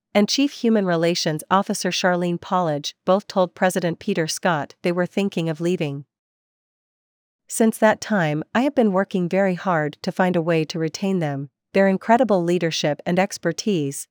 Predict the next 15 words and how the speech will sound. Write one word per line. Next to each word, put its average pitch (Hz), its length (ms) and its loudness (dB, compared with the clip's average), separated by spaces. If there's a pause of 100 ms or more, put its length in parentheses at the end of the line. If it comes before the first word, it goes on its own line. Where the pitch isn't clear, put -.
(120)
Scott 233 400 2
said 190 200 4
in 175 100 0
a 170 80 0
news 196 300 0
release 160 420 -2
announcing 175 500 -2
their 156 140 0
resignation 165 680 -2
Thursday. 151 600 -4 (1400)
"The 208 100 6
last 214 360 4
months, 165 460 0
and 190 140 0
particularly 156 880 -2